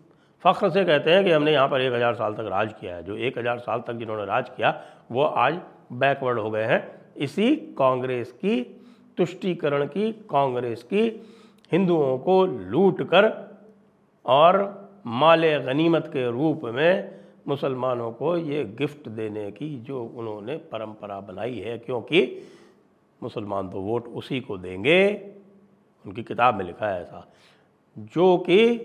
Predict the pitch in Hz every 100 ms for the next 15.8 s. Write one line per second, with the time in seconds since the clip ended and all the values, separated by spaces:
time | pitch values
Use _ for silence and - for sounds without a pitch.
0 | - - - _ _ 113 110 - 113 101
1 | 95 101 - - 143 165 160 - 151 160
2 | 160 - - - 98 123 139 123 135 143
3 | 117 120 110 151 185 - - - - 156
4 | 143 135 123 120 139 175 - - - 107
5 | 98 117 151 170 - - - 139 139 -
6 | 135 117 123 120 120 117 113 - 113 151
7 | - - - 117 117 107 98 90 82 87
8 | 78 76 _ _ _ _ _ _ _ _
9 | _ _ _ _ 110 107 - 113 - 151
10 | 151 175 247 - - - - - - 90
11 | 101 101 101 127 190 131 120 107 107 110
12 | 113 104 107 104 135 - 98 98 123 117
13 | 104 117 139 143 127 117 120 117 110 110
14 | 110 110 107 98 110 113 113 101 - 95
15 | 113 101 95 92 90 113 135 -